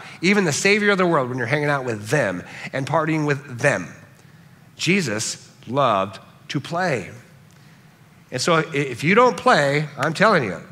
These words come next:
get to it. Get to it. Find a hobby. Get some buddies. Hang out. Go to each other's houses.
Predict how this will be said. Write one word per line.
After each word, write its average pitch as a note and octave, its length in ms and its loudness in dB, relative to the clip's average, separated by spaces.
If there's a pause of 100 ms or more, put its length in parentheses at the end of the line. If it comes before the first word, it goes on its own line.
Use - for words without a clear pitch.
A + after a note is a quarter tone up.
get C3+ 240 -4
to C#3+ 160 0
it. E2 100 -6 (560)
Get C#3 220 -2
to C3+ 100 -2
it. F2 120 -4
Find F3+ 380 2
a F3 60 4
hobby. D#3 420 4 (300)
Get F#3 140 0
some F#3 180 0
buddies. D3 400 0 (240)
Hang G3 300 2
out. D#3 280 4 (280)
Go G3 160 2
to G#3+ 80 2
each G3 160 -2
other's F#3+ 240 -2
houses. D#3 500 -2